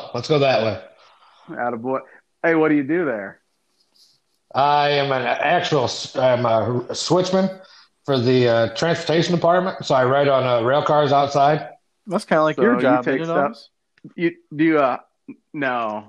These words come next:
Speaker 2: no, you take stuff to Heitman ever?
Speaker 1: Uh, Heitman, uh, Magic, Paragon. Yep.
Speaker 2: Good. I, I,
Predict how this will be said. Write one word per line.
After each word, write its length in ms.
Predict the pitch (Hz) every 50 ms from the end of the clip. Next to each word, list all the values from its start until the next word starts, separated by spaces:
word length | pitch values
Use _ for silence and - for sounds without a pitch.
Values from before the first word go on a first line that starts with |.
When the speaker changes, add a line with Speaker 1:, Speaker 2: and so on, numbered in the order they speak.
| 113 -
Speaker 2:
no, 160 | 143 131 131
you 160 | 135 135 147
take 240 | 143 - 139 131 -
stuff 260 | - 147 135 139 -
to 60 | -
Heitman 420 | 127 127 135 147 - 156 143 139 131
ever? 320 | 127 131 143 160 - _ _ _ _ _ _ _ _ _ _ _ _ _ _ _ _ _ _ _ _ _
Speaker 1:
Uh, 400 | 117 127 131 131 127 127 123 117
Heitman, 800 | - 139 160 170 170 170 175 175 175 170 165 165 170 160 147 - - -
uh, 320 | 123 131 127 127 123 120 123
Magic, 720 | 123 131 147 151 151 151 127 143 160 151 147 156 - -
Paragon. 640 | 147 147 147 151 147 139 151 147 147 143 147 151 147 - -
Yep. 180 | 113 139 165 - - _ _ - 262 226 _ _ _ _ _
Speaker 2:
Good. 360 | 143 139 127 127 123 120 110 - - _ _ _ _ -
I, 80 | - - - _ _
I, 340 | 123 120 120 117 113 113